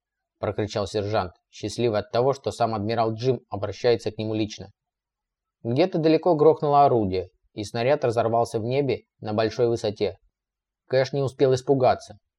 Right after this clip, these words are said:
Это произошло так неожиданно, к тому же очень далеко. Мгновение спустя спланировавшие осколки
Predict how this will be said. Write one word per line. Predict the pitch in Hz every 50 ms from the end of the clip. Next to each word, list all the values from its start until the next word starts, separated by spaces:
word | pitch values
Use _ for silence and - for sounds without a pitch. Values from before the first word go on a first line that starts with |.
| _ _ _ _ _ _ _ _ _ _ _ _ _ _ _ _ _ _ _
Это | - 104 113 - 123
произошло | - 120 131 131 120 127 123 - 139 127 127
так | - 123 117 -
неожиданно, | 135 127 127 123 120 151 170 143 131 104 95 85 - _ _ _ _ _
к | _ -
тому | - 127 143 156
же | 147 143 151 - - -
очень | 143 131 123 - 139 135
далеко. | 127 139 143 156 147 - 110 90 - - _ _ _ _ _ _ _ _ _ _ _ _ _ _ _ _ _ _ _ _ _
Мгновение | 113 117 120 127 127 131 135 143 147 147 131
спустя | 123 - - 143 135 - - 165 160
спланировавшие | 156 - - 135 131 135 139 135 131 127 120 - - 135 131 123
осколки | 123 127 127 120 - - - 160 165 160 - - 98 87